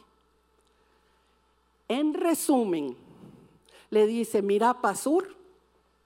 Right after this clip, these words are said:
em, te van a llevar al cautiverio, te van a llevar cautivo. Ahí vas a morir." Con toda tu familia, por cierto.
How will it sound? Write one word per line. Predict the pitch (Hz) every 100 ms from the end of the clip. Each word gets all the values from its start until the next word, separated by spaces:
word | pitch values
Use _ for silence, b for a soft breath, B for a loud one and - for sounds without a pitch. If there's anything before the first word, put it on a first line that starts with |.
| _ _ _ B B B B B B B _
em, | 196 190 185 175 160 156 160 156 b b b _ _ _
te | - 233
van | 233 294
a | 359
llevar | 302 262 247
al | 254 269
cautiverio, | 262 247 247 226 220 202 143 123 - _ _ _ _ _ _ _ _ b b _
te | 208
van | 208 240
a |
llevar | 277 254 226 226
cautivo. | 240 233 233 214 165 - _ _ _ B B B B B _ -
Ahí | 240 254 294 359 392
vas | 381 370 -
a | 302
morir." | 294 262 254 185 - - _ _ b -
Con | 277 285 220
toda | 349 320 370
tu | 370 311
familia, | 311 302 302 247
por | - -
cierto. | 269 247 -